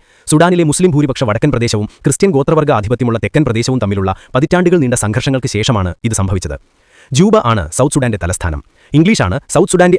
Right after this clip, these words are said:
ഔദ്യോഗിക ഭാഷ. അറബിക്കുൾപ്പെടെ നിരവധി പ്രാദേശിക ഭാഷകളും ഇവിടെ സംസാരിക്കുന്നു. സൗത്ത് സുഡാൻ ധാരാളം പ്രകൃതി വിഭവങ്ങളാൽ സമ്പന്നമാണ്. എണ്ണ, സ്വർണം, വജ്രം, വെള്ളി, വിവിധ അയിരുകൾ, ജലസ്രോതസ്സുകൾ, ഫലഭൂയിഷ്ഠമായ ഭൂമി, വന്യജീവികൾ എന്നിവയെല്ലാം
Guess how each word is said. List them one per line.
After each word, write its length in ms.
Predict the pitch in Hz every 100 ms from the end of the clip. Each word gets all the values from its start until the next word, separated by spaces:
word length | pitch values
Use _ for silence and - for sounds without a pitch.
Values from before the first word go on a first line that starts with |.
| -
ഔദ്യോഗിക 380 | 156 185 190 147
ഭാഷ. 240 | - - - _ _ -
അറബിക്കുൾപ്പെടെ 480 | 170 202 175 160 147
നിരവധി 320 | 143 165 180
പ്രാദേശിക 380 | 123 143 151 147
ഭാഷകളും 440 | 110 - 104 90
ഇവിടെ 140 | 127 120
സംസാരിക്കുന്നു. 500 | 110 101 95 85 71 - _ _ _ _ _ _ _ -
സൗത്ത് 240 | 190 214
സുഡാൻ 200 | 196 180
ധാരാളം 340 | 131 156 165
പ്രകൃതി 220 | 147 139 160
വിഭവങ്ങളാൽ 400 | 123 131 123 110
സമ്പന്നമാണ്. 520 | 113 127 110 80 - _ _ -
എണ്ണ, 300 | 131 143 156 -
സ്വർണം, 360 | 120 123 131 -
വജ്രം, 340 | 120 123 127 -
വെള്ളി, 300 | 120 127 135 -
വിവിധ 220 | 139 156
അയിരുകൾ, 380 | 143 113 123 113 -
ജലസ്രോതസ്സുകൾ, 600 | 123 127 - 107 131 123 113 -
ഫലഭൂയിഷ്ഠമായ 560 | 131 151 185 - 147 123
ഭൂമി, 320 | 113 131 127 -
വന്യജീവികൾ 520 | 117 147 147 117 107 -
എന്നിവയെല്ലാം 420 | 131 165 120 98